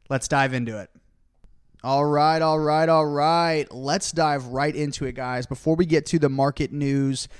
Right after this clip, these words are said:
and the topic of the day, let's do our term of the day. So today it is gonna be beta. Now, beta has a negative connotation because alpha, beta, um, both those terms are, are financial terms, but I like beta.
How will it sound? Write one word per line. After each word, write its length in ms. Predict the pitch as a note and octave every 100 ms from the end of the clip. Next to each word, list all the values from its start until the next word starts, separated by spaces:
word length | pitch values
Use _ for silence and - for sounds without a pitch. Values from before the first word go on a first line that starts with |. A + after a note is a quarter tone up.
| - -
and 440 | C#3+ C3+ C3+ C3+
the 100 | C3
topic 420 | B2 D3+ C3+ C#3
of 140 | C3 B2+
the 60 |
day, 540 | B2+ C3+ C#3 C3+ C3 B2 - -
let's 380 | C3+ D3+ D#3+ D#3
do 320 | C#3 D#3 D3+
our 300 | C3 C#3 C#3+
term 320 | - C4 A#3
of 100 | B2+
the 80 | A#2+
day. 260 | A#2 G#2 G#2 - -
So 160 | - D#3+
today 320 | D3 D#3 G#3+
it 60 | A3
is 120 | D#3
gonna 160 | E3+ E3
be 180 | D3+ C#3+
beta. 680 | A#2+ - C3 C3+ G2 D#2+ - _ _
Now, 120 | B2 B2
beta 300 | C#3+ D3+ D3
has 220 | D3+ C#3
a 40 |
negative 360 | C#3 C#3 C3+ B2+
connotation 800 | C#3 C3+ B2 E3+ D#3+ D#3+ D3 C#3+
because 560 | C3 C3+ B2+ A#2+ - -
alpha, 420 | B2 B2+ - B2+
beta, 480 | A#2 B2 B2 B2 A#2 - - _
um, 560 | B2 B2 A#2 A2+ A2 A2+
both 220 | D#3 F3
those 200 | D#3+ D3
terms 320 | - C#3+ C3+
are, 160 | B2 B2
are 100 | B2
financial 480 | A#2+ B2 C3+ C#3+ B2+
terms, 360 | A#2+ A#2 A#2 - _ _
but 160 | - - -
I 300 | C#3+ D#3 E3
like 520 | D3 C#3+ C#3+ - _
beta. 420 | B2+ A#2+ A2 F#2